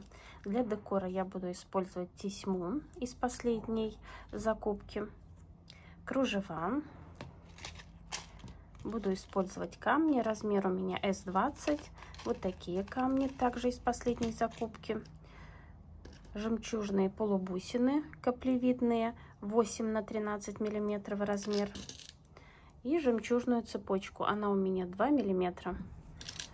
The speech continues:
Работу с-, начнём с того, что подклеим тесьму на переходе между границей. Причём вы видите, что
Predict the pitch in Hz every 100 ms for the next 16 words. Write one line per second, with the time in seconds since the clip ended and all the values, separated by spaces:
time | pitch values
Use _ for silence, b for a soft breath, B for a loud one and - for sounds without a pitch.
0 | B 247 240 226 233 - 190 226 226 -
1 | 226 - - 208 233 302 - - 269 233
2 | - 226 226 214 196 208 202 220 294 320
3 | B B - 214 294 - 240 226 - 202
4 | 196 196 190 202 233 254 254 262 254 -
5 | - - - - 254 233 185 180 - 175
6 | - B B B B - 214 214 233 220
7 | 220 226 208 202 196 190 - 208 190